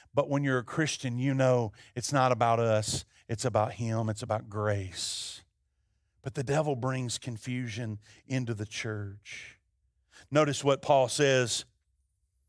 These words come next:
in verse number five. I love this. He said, "We did not yield to them in submission." Christian,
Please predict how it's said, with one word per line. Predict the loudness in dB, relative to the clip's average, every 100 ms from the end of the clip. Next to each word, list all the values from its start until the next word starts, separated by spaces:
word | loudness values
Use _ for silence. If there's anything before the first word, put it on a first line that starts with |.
| _ _
in | 0
verse | 2 4 2
number | 0 2
five. | 6 8 8 8
I |
love | 6 6 6 6
this. | 0 0 -2 -4 -8 -14 _ -20 _
He | -2
said, | 2 2
"We | 2 2 2
did | 2 4
not | 4 4 2
yield | 0 2 4 4 0
to | -2
them | -2 2 2 2
in | 0
submission." | -2 -6 -6 -4 -4 -4 -4 -6
Christian, | -4 -4 -4 -4 -6